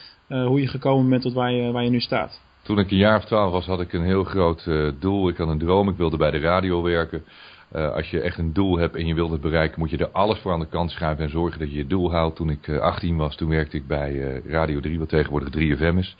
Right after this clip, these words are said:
Speaker 2: Eh, in negentien tweeënnegentig zijn wij, eh, gestart met een aantal, eh,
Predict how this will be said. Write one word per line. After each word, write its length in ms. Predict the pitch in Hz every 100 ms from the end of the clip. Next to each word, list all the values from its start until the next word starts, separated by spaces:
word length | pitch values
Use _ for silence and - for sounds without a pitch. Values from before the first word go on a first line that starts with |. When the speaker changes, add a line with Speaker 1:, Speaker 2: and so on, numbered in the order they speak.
| - - - - - -
Speaker 2:
Eh, 440 | - 78 76 73 73
in 140 | - 82
negentien 300 | 85 85 90
tweeënnegentig 760 | - 90 90 107 117 - 90
zijn 180 | - 87
wij, 380 | 85 80 80 78
eh, 80 | 73
gestart 400 | 71 - 92 -
met 160 | 80
een 140 | 80 73
aantal, 580 | 80 80 78 71 71
eh, 120 | 71